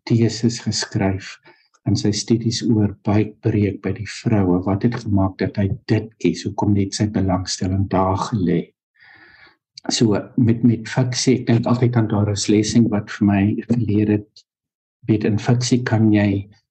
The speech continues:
'n emosionele landskap verken wat jy nie in 'n geskiedenisboek of in 'n biografie kan doen nie. So, ek moes, maar ek was ook nuuskierig. Ek wou weet,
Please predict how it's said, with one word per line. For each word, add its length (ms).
'n 220
emosionele 1040
landskap 580
verken 640
wat 240
jy 80
nie 160
in 120
'n 120
geskiedenisboek 840
of 160
in 120
'n 140
biografie 680
kan 240
doen 200
nie. 160
So, 340
ek 260
moes, 560
maar 240
ek 100
was 200
ook 100
nuuskierig. 680
Ek 180
wou 160
weet, 320